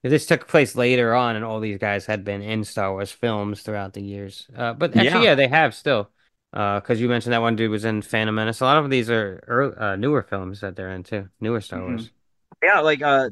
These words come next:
Speaker 2: yeah, like I said, the, the chick who played Kate McLeod, Castigar, they were in the Phantom Menace together. Uh, you have, um, yeah, and you have this guy who is, uh, uh, like, I think he was another pilot or another bit actor in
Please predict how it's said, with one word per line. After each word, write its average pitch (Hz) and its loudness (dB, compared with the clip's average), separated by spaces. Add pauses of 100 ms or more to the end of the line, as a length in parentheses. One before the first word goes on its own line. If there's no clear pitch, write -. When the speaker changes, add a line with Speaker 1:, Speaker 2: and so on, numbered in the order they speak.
Speaker 2:
yeah, 151 4
like 131 2
I - -2
said, 120 -2
the, 131 0
the 127 2
chick 170 -2
who 165 0
played 143 -2
Kate 156 -2
McLeod, 135 2 (560)
Castigar, 131 2 (400)
they 135 8
were 147 4
in 143 -2
the 131 0
Phantom 131 2
Menace 123 0
together. 110 0 (440)
Uh, 107 2
you 113 0
have, 113 0
um, 101 0 (460)
yeah, 120 2
and 110 0
you 117 2
have 120 2
this 131 0
guy 117 2
who 117 0
is, 110 0
uh, 110 2
uh, 107 2
like, 101 -2
I 113 0
think 139 -4
he 143 -2
was 127 0
another 117 2
pilot 123 0
or 110 0
another 113 0
bit 117 -4
actor 117 2
in 104 0